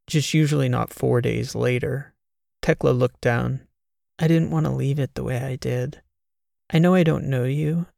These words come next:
and I don't deserve your forgiveness. I just didn't want you to think my reaction was somehow about you. I thought maybe if there was still a chance,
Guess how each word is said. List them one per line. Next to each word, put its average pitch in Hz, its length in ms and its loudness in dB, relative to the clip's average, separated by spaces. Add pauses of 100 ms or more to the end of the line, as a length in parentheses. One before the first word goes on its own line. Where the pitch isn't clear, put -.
and 147 140 2
I 131 60 0
don't 135 180 -4
deserve 131 400 -6
your 123 100 -6
forgiveness. 139 840 -6 (340)
I 135 60 -2
just 156 220 -2
didn't 170 200 -2
want 147 220 -4
you 180 80 -16
to 131 120 -2
think 139 300 -6
my 123 100 -4
reaction 123 640 -4
was 117 200 -8
somehow 131 480 -4
about 123 320 -6
you. 143 500 -8 (480)
I - 100 -2
thought 151 280 0 (340)
maybe 175 300 2
if 180 100 -6
there 185 160 -4
was 165 140 -2
still 147 260 -4
a 143 60 -2
chance, - 640 -8